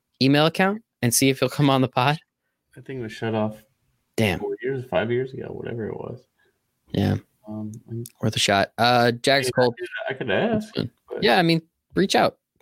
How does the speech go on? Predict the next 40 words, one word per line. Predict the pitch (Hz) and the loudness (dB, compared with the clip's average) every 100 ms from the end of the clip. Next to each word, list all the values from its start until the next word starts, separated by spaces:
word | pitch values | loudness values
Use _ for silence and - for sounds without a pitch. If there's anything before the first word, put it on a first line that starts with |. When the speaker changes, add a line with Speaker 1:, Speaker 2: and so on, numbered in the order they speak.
| _ | _
Speaker 1:
Him | - 202 | -2 2
and | 226 | 4
O'Shaughnessy. | 196 - 190 170 - - _ _ _ _ _ _ _ _ - | 4 4 2 2 -4 -6 _ _ _ _ _ _ _ _ -2
Speaker 2:
We'd | 120 | 0
Speaker 1:
We | |
Speaker 2:
have | 131 | 2
to | 127 | 0
Speaker 1:
can | 131 | -2
Speaker 2:
pay | 110 | -4
him. | 110 98 | -4 -2
I'll | 107 | -2
pay | 82 | -2
him. | 76 92 | -2 -4
Fuck | - - | -6 -10
it. | - - _ _ _ | -12 -16 _ _ _
Speaker 1:
I | 143 | 0
don't | 170 | 2
think | 175 | 0
Speaker 2:
Yeah, | - | 0
Speaker 1:
we'd | 131 | 0
have | 120 | -2
to, | - - | -6 -4
Speaker 2:
yeah. | 127 113 | 0 2
Speaker 1:
I, | 127 | 2
I | |
mean, | 127 120 110 | 4 4 4
I | 113 | 4
don't | 123 104 - | 4 0 -2
think | 107 92 | -4 0
we | 92 | 0
have | - | -2
to | |
pay | - - 85 | -14 -4 0
him. | 131 | 2
Speaker 2:
I | |
would | 185 127 | 2 2
love | 131 127 | 0 0
to | 123 | 0
talk | 127 113 113 | 2 2 2
to, | 110 - | 0 0